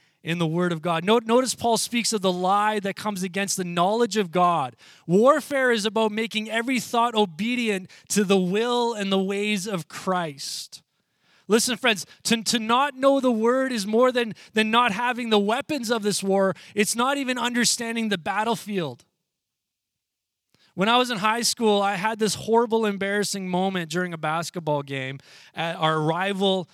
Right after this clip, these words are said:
we, Massey in, in Winnipeg, Manitoba was our, was our rival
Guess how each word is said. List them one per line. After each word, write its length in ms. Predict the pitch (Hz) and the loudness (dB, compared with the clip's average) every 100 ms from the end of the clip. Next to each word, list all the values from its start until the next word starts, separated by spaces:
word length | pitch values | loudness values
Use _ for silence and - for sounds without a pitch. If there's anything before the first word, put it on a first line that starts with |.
| _ | _
we, 160 | 156 180 | -8 -6
Massey 540 | 165 185 190 - 214 196 | -4 -2 -2 -4 -4 -4
in, 260 | 170 170 | -6 -8
in 260 | 190 180 170 | -8 -6 -2
Winnipeg, 500 | 180 196 196 180 160 | -2 -4 -4 -6 -6
Manitoba 480 | 170 165 - 180 165 | -8 -6 -4 -4 -2
was 200 | 156 147 | -2 -4
our, 80 | 143 | -6
was 420 | 160 160 151 147 | -8 -6 -4 -4
our 140 | 147 | -4
rival 840 | 135 131 147 170 185 170 160 156 | -4 -4 -4 -4 -6 -4 -4 -4